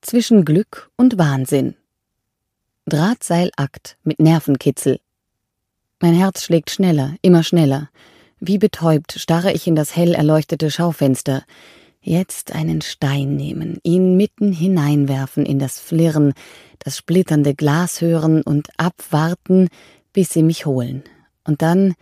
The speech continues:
endlich Ruhe. Eine Spritze bekommen, schlafen, in einem weiß überzogenen Bett, keine Verantwortung mehr tragen müssen.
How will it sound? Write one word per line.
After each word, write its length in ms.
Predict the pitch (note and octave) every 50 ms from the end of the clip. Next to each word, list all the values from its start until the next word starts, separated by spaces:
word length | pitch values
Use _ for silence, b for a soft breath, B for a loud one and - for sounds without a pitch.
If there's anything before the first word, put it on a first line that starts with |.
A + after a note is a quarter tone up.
| b b b b b b b _
endlich 520 | - E3 F#3+ G3 - - F#3 E3+ - - D#3
Ruhe. 320 | C#3+ C#3+ C3+ C#3+ - - - _ _ _ _ _ _ _
Eine 240 | - C#3 C3 C3+ D3
Spritze 440 | - - - - F#3 - - - D#3+
bekommen, 500 | D3+ E3 - - D#3+ D3+ D3+ D3+ D#3 E3
schlafen, 600 | - - - D3+ D3 D3 D3 - - D3+ D3 C#3+ b b b b b b b
in 120 | - F3
einem 260 | - D#3+ D3+ D3 C#3 C#3+
weiß 320 | D3 D3+ D#3+ E3 - -
überzogenen 680 | - D#3 D#3 C#3+ - - E3 D#3+ D3+ D#3 C#3+ C#3 C#3 C3+
Bett, 320 | - D3 D3 - - - _
keine 480 | - - E3 E3+ F3+ F#3 F3+ F3 E3+ D#3
Verantwortung 840 | - - D#3+ - - D3 D3 D3+ - - C#3 C3 - - C#3 C3+
mehr 120 | C3+ C3+ C3+
tragen 420 | - - D3 C#3 C3+ B2+ C3+ C3+
müssen. 380 | C3+ C3 B2+ - - C#3 C3+